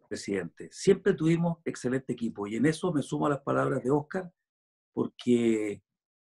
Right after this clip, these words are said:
es muy difícil ser presidente cuando no se tiene un buen equipo, y yo por lo menos en los casi nueve años que fui presidente de la federación, conté con el mejor equipo y fuimos muy amigos.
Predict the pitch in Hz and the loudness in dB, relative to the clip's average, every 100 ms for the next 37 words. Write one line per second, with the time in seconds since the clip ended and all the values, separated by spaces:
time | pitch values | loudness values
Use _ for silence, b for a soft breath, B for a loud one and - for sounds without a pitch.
0 | - - 135 165 170 175 165 165 - 160 | -4 4 6 6 4 2 0 0 0 2
1 | 151 143 143 165 - 170 139 135 139 143 | 0 2 4 4 2 2 2 2 0 2
2 | 143 139 131 131 127 160 180 202 - _ | 2 4 4 2 2 0 0 -6 -10 _
3 | _ _ _ _ - 113 147 160 165 156 | _ _ _ _ -2 4 6 8 6 6
4 | 170 175 165 - _ _ _ _ - 113 | 4 2 0 -10 _ _ _ _ -8 -4
5 | 113 - 135 135 135 143 143 160 147 131 | -4 -2 -4 -2 2 4 4 2 0 -2
6 | 139 131 131 131 135 135 127 120 113 147 | -4 -4 -4 -4 -2 -4 -4 -6 -2 0
7 | 160 160 _ _ _ _ - 120 - 147 | 0 -2 _ _ _ _ -4 -4 4 4
8 | 143 139 123 117 120 131 120 104 - - | 6 4 4 2 2 2 2 0 -12 -16
9 | _ _ - 113 113 - _ _ 135 131 | _ _ -6 -2 -2 -4 _ _ 0 2
10 | 123 156 147 113 90 - _ | 4 6 4 2 -4 -14 _